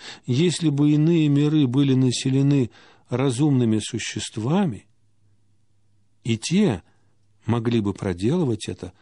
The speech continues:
со своими мирами. И, может быть, когда разумные существа войдут в Христа, они в этом смысле принесут с собой в Него и всё остальное.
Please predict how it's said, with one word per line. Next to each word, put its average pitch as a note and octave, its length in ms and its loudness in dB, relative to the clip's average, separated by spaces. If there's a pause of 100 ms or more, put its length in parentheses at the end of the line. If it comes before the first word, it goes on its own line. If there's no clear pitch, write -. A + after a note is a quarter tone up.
(120)
со - 160 -8
своими G2 600 -2 (340)
мирами. B2 480 -4 (1300)
И, - 120 -2
может B2 340 0
быть, B2+ 220 -2
когда A2 300 -2
разумные A2 480 0
существа G2 800 -6 (400)
войдут G#2+ 680 -2
в - 60 -18
Христа, - 680 -12 (1120)
они A#2 380 2
в G2 100 -2
этом A2 300 -4
смысле G#2+ 640 -4 (580)
принесут C#3+ 720 0
с - 160 -6
собой A#2+ 420 0
в G2 120 -2
Него G#2+ 580 0 (340)
и A2 160 -4
всё - 360 -8
остальное. C3 760 -6